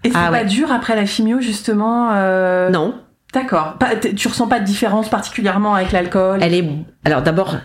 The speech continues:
Speaker 2: le, le deuxième protocole est beaucoup moins difficile. Juste un effet totalement épouvantable, j'ai, je perds le goût. Après la, le deuxième protocole, au bout d'une semaine, j'ai plus de goût. Alors il revient, hein,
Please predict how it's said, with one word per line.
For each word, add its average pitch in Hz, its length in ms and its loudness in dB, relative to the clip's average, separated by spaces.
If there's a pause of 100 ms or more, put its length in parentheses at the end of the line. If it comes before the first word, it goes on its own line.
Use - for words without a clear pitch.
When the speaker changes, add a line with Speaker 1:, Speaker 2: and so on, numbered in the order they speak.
Speaker 2:
le, 160 260 -2
le 156 120 0
deuxième 160 240 0
protocole 165 360 -2
est 165 60 2
beaucoup 160 260 -4
moins 165 120 2
difficile. 160 580 -2 (220)
Juste 240 400 -2
un 240 160 2
effet 175 440 -4
totalement 208 640 0
épouvantable, 165 840 -2 (140)
j'ai, 170 220 0 (140)
je 180 160 2
perds 214 180 0
le 202 100 2
goût. 147 200 -6 (400)
Après 170 400 0
la, 156 180 2
le 156 140 2
deuxième 180 340 2
protocole, 196 680 0 (420)
au 180 140 0
bout 185 180 0
d'une 202 220 0
semaine, 208 420 0
j'ai 196 120 0
plus 185 140 -4
de 170 60 -2
goût. 160 180 -6 (200)
Alors 165 160 2
il 147 60 0
revient, 151 300 0
hein, 254 220 -2